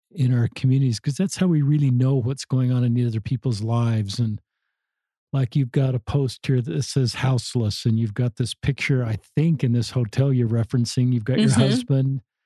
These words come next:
Speaker 1: and these three little kids and you on a bed just looking towards the camera. And it's just like, this isn't what we planned. And, and instead of not talking about that or being embarrassed about it, you just chose to make a blog about it.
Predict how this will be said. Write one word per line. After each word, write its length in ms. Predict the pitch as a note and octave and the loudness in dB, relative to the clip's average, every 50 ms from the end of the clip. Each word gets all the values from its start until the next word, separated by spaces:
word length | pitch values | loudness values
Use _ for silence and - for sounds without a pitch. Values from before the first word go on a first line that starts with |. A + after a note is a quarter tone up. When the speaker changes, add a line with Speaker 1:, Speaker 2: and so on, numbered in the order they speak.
| _ _ _ _ _ _ _ - | _ _ _ _ _ _ _ -2
Speaker 1:
and 120 | A#2 A2 | 0 2
these 220 | A#2+ A#2 G#2 - - | 2 2 0 -4 -4
three 220 | - C#3 C#3 C#3 | -2 0 0 2
little 220 | C#3+ C#3 C3+ C3+ | 2 2 0 -2
kids 520 | - - - C3+ C3 C3 C3 B2+ B2 - B2+ | -4 -2 0 0 2 2 0 -2 -2 -2 0
and 160 | A#2+ A2+ A#2 | 0 2 2
you 240 | B2 B2+ B2+ C3 B2+ | 4 4 4 2 2
on 160 | B2 B2 A#2+ | 2 2 0
a 40 | A2+ | 0
bed 360 | G#2 G2+ B2 B2+ B2+ B2+ B2+ | 0 0 2 2 2 0 -2
just 200 | A#2 B2 A#2+ - | -2 -4 -2 0
looking 320 | C#3 C3 C3+ - - C3 A#2 | 0 0 0 2 0 -2 0
towards 260 | - C#3 B2+ A#2 G#2+ | 0 -2 -2 -2 -2
the 80 | - A#2 | -4 -4
camera. 460 | - - B2 A#2+ A#2+ A#2 A#2+ B2 B2 | -2 0 0 2 2 2 2 2 2
And 100 | B2 A#2+ | 2 0
it's 180 | B2 D#3+ - | 0 -2 -4
just 320 | - - C#3+ C#3 - - - | -4 -2 -2 -2 -2 -2 -2
like, 220 | C3 B2+ B2+ A#2+ - _ - | -2 -2 -4 -6 -10 _ -4
this 200 | D3+ D3 - - | -2 -2 0 0
isn't 280 | G#3 F#3 D#3+ F3+ F3 D#3+ | 0 2 2 2 2 2
what 180 | C3+ C#3 - | 0 0 0
we 100 | C3+ A#2 | -2 -4
planned. 460 | A2 - A#2 A2 G#2+ A2 A#2+ C3 C#3 | -2 -2 -4 -4 -2 0 0 0 0
And, 200 | C#3 A#2+ A#2+ A2 - _ _ _ _ _ _ _ _ _ _ _ _ _ - - | 0 0 -2 -4 -8 _ _ _ _ _ _ _ _ _ _ _ _ _ -4 -2
and 100 | D#3 D3 | 0 0
instead 420 | D#3 D#3+ - - - - G#3+ A3 | 0 0 -2 -4 -2 0 0 0
of 100 | A3 F#3 | 2 2
not 320 | F#3+ F#3+ F3 E3+ F#3 - _ | 2 2 0 0 -4 -8 _
talking 460 | - - - C#3 C#3 C#3 - - E3+ E3 | -6 -2 0 0 0 2 2 2 2 2
about 360 | D#3 C#3 D#3 D#3 D#3 - - | 2 0 -2 -2 -4 -2 -2
that 200 | E3 D#3 D3+ D#3 | 0 0 2 2
or 80 | D3+ C3 | 2 2
being 260 | A2+ A#2+ A#2+ A#2+ A#2 | 2 2 4 4 2
embarrassed 580 | A2+ G#2 G#2+ C3 C#3+ D3+ D#3 D3+ B2+ - - | 2 2 2 2 2 2 2 0 -2 -2 -4
about 340 | D3 B2+ C3+ C#3 C#3 C#3 C#3 | -2 0 0 2 2 2 2
it, 140 | D3 E3 - | 0 0 0
you 160 | E3 C#3+ C#3+ | 0 0 0
just 260 | C#3 - A3 - - - _ _ _ _ | 0 -2 -4 -6 -8 -12 _ _ _ _
chose 340 | - - C#3+ C3+ C#3+ D3+ C#3+ | -2 0 2 2 2 0 0
to 100 | - E3+ | 2 2
make 180 | D#3+ D#3+ D3+ - | 2 2 0 0
a 60 | E3 | 0
blog 300 | D3 D3+ D#3 F3 G3+ F#3 | 0 2 2 2 2 0
about 280 | F#3 B2 A2 F#2 - G2+ | 0 -2 -4 -6 -6 -10
it. 80 | - | -14